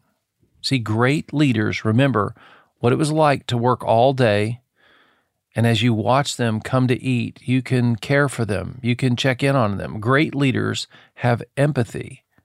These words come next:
for those who show up and keep coming,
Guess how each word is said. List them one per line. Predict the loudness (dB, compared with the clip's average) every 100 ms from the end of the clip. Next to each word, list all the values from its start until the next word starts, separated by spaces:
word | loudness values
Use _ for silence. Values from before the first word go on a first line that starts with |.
| _ _ _ _ _ _
for | -2 0
those | 2 2 0 -2
who | -2 -2
show | -2 0 2 4
up | 2 -2 -12 _ _ _ _ _ _ _ _
and | -6 -4 -2
keep | -6 -4
coming, | -2 -2 -2